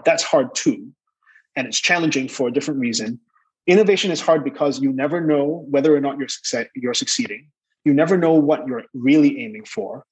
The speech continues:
Your success cannot be measured conventionally. And you fail all the time. Now, if, if we can a-, admit that, I think it just becomes easier to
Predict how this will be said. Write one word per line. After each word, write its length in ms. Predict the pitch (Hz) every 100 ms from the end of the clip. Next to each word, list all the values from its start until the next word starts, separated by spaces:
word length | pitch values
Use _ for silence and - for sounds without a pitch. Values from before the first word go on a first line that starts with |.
| _ -
Your 120 | 143
success 440 | 139 147 - 185 -
cannot 400 | 151 135 160 175
be 80 | 143
measured 380 | 135 127 135
conventionally. 720 | - 120 107 - 113 98 - - _ _ -
And 320 | 208 143 156
you 80 | 160
fail 280 | - 277 302
all 180 | 135 107
the 140 | 113
time. 180 | 113 - _ _ _ _ -
Now, 240 | 151 135 -
if, 200 | 185 170 -
if 140 | 180
we 80 | 208
can 120 | 214
a-, 240 | 175 147 -
admit 580 | 156 147 143 226 120 -
that, 280 | 120 113 - - - _ _ _ _ _ _ _ -
I 100 | 156
think 320 | 151 196 202
it 80 | 175
just 200 | 156 156
becomes 320 | 147 156 139 -
easier 320 | 165 139 156
to 120 | 147